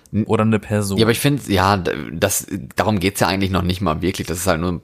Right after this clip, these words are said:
Speaker 1: Preisgeld, so: „Schön, danke für deine Arbeit“, so nach dem Motto. Aber ich mein
Speaker 2: Aber weil, ich weiß ja nicht,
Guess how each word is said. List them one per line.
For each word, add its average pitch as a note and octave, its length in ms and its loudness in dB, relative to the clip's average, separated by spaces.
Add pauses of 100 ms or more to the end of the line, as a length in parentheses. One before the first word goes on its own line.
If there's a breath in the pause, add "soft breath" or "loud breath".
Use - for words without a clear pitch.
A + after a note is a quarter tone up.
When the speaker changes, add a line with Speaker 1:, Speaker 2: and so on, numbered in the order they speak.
(120)
Speaker 1:
Preisgeld, F#2 460 0
so: D#2+ 120 -4
„Schön, F2 320 0
danke F2 240 -2
für - 120 -8
deine D#2 220 0
Arbeit“, E2 440 2
so D#2 120 -4
nach D#2 160 -4
dem D#2+ 120 -6
Motto. - 220 -2
Aber D2 100 0
ich - 100 -6
mein F#2+ 180 0 (200 loud breath)
Speaker 2:
Aber G#2+ 340 2
weil, G#2+ 240 2
ich A2 100 -2
weiß A2 180 0
ja C3 80 0
nicht, A#2 180 -2